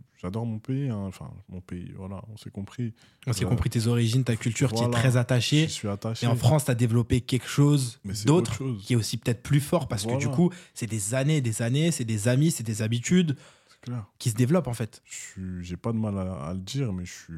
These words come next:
Speaker 1: je suis, je suis, je suis de métropole, je suis un métropolitain.
Speaker 2: Ouais. Et t'es
Speaker 1: Ouais,
Speaker 2: fier
Speaker 1: c'est un,
Speaker 2: de ça, d'ailleurs,
Speaker 1: je
Speaker 2: et
Speaker 1: suis
Speaker 2: tu
Speaker 1: fier.
Speaker 2: partages ces deux cultures.
Speaker 1: Exactement, je suis fier de ça, tu vois.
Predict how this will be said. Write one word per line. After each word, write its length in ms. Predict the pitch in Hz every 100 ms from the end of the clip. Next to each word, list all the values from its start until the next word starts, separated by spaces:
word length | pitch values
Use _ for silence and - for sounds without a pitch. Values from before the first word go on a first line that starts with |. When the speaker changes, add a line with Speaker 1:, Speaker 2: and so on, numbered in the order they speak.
| 82 76 90
Speaker 1:
je 80 | 101 - -
suis, 180 | - - -
je 80 |
suis, 340 | - - - -
je 60 | -
suis 120 | -
de 60 | 90
métropole, 520 | 92 - 202 370 262
je 40 | 131
suis 80 | 95
un 40 |
métropolitain. 640 | 90 - 87 107 170 190
Speaker 2:
Ouais. 60 | 208 131 _ _ _
Et 80 | 120
t'es 100 | 147
Speaker 1:
Ouais, 60 | -
Speaker 2:
fier 160 | -
Speaker 1:
c'est 20 |
un, 40 | 156
Speaker 2:
de 100 | 135
ça, 200 | 170 208
d'ailleurs, 220 | 139 180
Speaker 1:
je 40 | 135
Speaker 2:
et 40 |
Speaker 1:
suis 80 | 104
Speaker 2:
tu 60 |
Speaker 1:
fier. 100 | -
Speaker 2:
partages 220 | - 180 -
ces 80 |
deux 160 | 120 131
cultures. 440 | 127 147 - 202 -
Speaker 1:
Exactement, 640 | 95 95 95 135 175 160
je 60 | 120
suis 100 | -
fier 220 | - 95
de 100 | 95
ça, 220 | 110 - 131
tu 120 | - 98
vois. 200 | 98